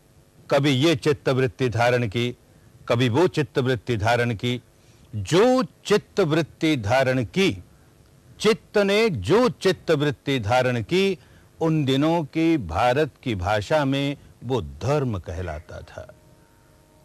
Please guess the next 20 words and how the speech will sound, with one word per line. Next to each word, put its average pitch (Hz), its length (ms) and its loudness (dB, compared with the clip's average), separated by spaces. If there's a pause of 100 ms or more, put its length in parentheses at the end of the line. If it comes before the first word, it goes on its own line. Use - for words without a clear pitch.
(500)
देखते 147 520 -4
हैं 175 160 0
उस 156 300 -4
विशाल 147 600 0
साहित्य 139 560 -2
में 143 300 -2 (760)
ऐसे 147 340 2
शब्दों 139 480 -2
का 143 100 -2
प्रयोग 135 460 0
देखते 131 420 -2
हैं, 127 300 -4 (1000)
कुशल 165 460 2
धर्म, 147 400 0 (960)
अकुशल 139 640 0
धर्म, 135 320 -2 (1300)
मंगल 156 520 4
धर्म, 151 460 2 (640)
अमंगल 143 680 2
धर्म, 135 400 0